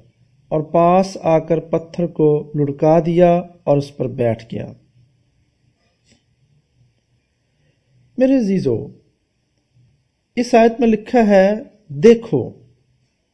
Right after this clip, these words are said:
دیکھو ایک ایسا لفظ ہے جو ہمیں چونکا دینے، حیران کرنے اور ہمیں یہ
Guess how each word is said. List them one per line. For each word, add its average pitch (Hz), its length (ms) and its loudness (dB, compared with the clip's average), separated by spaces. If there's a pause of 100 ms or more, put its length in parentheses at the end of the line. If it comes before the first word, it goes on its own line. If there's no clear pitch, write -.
(260)
دیکھو 277 420 0
ایک 311 200 0
ایسا 214 220 2
لفظ 190 360 0
ہے 165 120 2
جو 165 180 -2
ہمیں 156 320 -2 (140)
چونکا 170 540 0
دینے، 139 340 -4 (880)
حیران 202 360 4
کرنے 165 300 0
اور 220 120 0
ہمیں 202 280 2
یہ 208 260 2